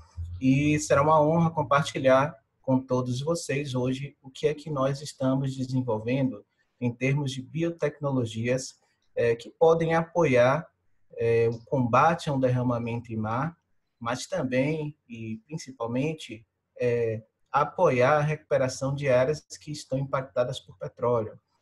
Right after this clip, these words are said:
sobretudo aquelas áreas onde o petróleo, é, vai residir durante um bom tempo. Nós já sabemos, é, é,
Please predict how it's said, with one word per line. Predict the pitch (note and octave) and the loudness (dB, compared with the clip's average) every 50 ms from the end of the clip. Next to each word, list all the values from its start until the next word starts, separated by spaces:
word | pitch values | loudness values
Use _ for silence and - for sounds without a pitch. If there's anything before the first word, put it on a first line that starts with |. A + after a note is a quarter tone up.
| _ | _
sobretudo | - - C3+ C3 C3 C#3 C3+ C3 - C#3 D3+ E3 E3 E3+ F3+ F3+ - - | -12 -8 -6 -4 -4 -4 -6 -6 -8 -8 -8 -6 -6 -6 -6 -8 -8 -6
aquelas | B2 C3 - - C#3 C3 C3 B2 A2+ A2 A#2+ | -6 -6 -2 -2 0 2 2 0 0 0 0
áreas | A#2+ B2+ C3 D#3+ E3 E3 - - - - | 0 0 0 -2 -4 -6 -10 -14 -12 -8
onde | C3 C3 C3+ C#3 D3 | -4 -4 -2 -2 -4
o | C#3+ | -2
petróleo, | - C#3+ C3 B2+ - - B2+ B2+ C3 C#3+ D3 D#3+ E3+ - - - - _ _ _ _ _ _ | 0 0 0 0 0 0 2 4 4 4 2 0 -4 -6 -8 -16 -20 _ _ _ _ _ _
é, | - B2 B2+ B2 B2 A#2+ A#2+ A#2 | -2 2 4 4 4 4 2 2
vai | A#2+ D3 D3 | 2 2 2
residir | D3 C#3 D3+ D3 C#3+ C#3 B2 G#2+ A#2 B2+ C3 C#3+ - - _ _ _ _ _ _ _ - | 2 0 -2 -2 -2 -4 -4 -2 -2 -2 -4 -4 -6 -10 _ _ _ _ _ _ _ -8
durante | C3+ C#3 C#3 C3+ C#3 D3+ - - F3 | -6 -4 -4 -2 -4 -4 -6 -4 -4
um | D#3+ | -2
bom | C#3 D#3+ F3+ F3+ | 0 0 0 0
tempo. | - - A#2+ - - - _ _ _ _ _ _ _ _ _ _ _ _ _ _ _ _ _ _ _ - | -2 -2 -4 -4 -6 -10 _ _ _ _ _ _ _ _ _ _ _ _ _ _ _ _ _ _ _ -6
Nós | B2 B2 B2 B2 B2 | -4 -2 0 0 0
já | C3 B2+ | -2 -2
sabemos, | - - F3 C#3+ A#2+ C3 C3 C#3+ D3+ C#3 C3 B2 A#2+ C3 | 0 0 -2 0 0 0 0 0 0 0 -2 -2 0 0
é, | A#2+ A2+ A2+ G#2+ - | 0 0 -2 -4 -6
é, | - - A2+ A2+ A2 G#2 G#2 G#2 | -6 -4 -2 0 0 0 -2 -4